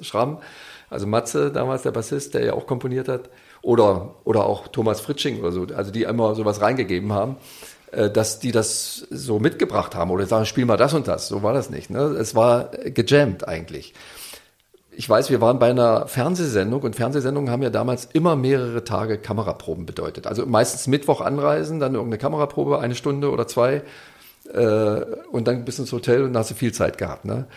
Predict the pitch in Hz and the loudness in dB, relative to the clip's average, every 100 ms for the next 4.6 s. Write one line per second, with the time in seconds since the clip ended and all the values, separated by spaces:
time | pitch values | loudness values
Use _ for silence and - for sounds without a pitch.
0 | - - - 107 160 170 165 160 143 113 | -20 -10 -6 -2 4 4 4 0 2 4
1 | 165 160 160 165 - 147 151 147 147 131 | 4 4 4 2 0 0 2 2 2 0
2 | 123 120 139 147 - - - 123 123 123 | 2 2 2 0 -4 -6 0 0 2 0
3 | 135 - - - 120 107 104 95 156 - | 0 -4 -4 0 0 2 0 -2 -6 -8
4 | 98 95 87 85 87 | -2 -2 0 -4 -6